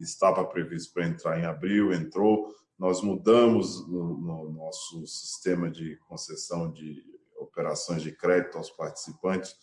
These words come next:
também houve algumas mudanças no mês de maio.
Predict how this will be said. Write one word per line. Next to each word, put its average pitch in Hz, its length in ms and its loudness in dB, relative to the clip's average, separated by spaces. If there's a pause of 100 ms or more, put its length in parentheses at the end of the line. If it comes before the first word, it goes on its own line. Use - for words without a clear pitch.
(440)
também 90 320 2
houve 92 240 2
algumas 90 340 2
mudanças 87 600 -2
no 95 80 -2
mês 87 240 0
de 82 100 -6
maio. 104 500 2